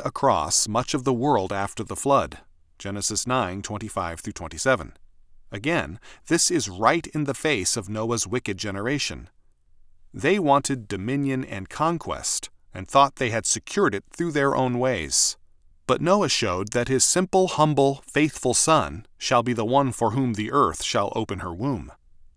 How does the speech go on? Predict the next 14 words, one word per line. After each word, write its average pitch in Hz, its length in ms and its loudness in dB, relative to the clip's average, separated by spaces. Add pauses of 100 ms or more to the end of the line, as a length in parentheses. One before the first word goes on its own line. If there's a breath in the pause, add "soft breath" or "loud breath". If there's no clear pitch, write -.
(460)
Yet, 160 360 0 (200)
beautiful 110 640 -2 (400)
also 180 440 4
condemns 135 600 0
that 101 220 0
society 101 640 -2
which 135 240 -4
was 139 160 -2
chasing 170 420 0
after 131 300 -2
the 113 120 -4
quote-unquote 139 720 2 (300)
good 147 280 6
women 95 420 -4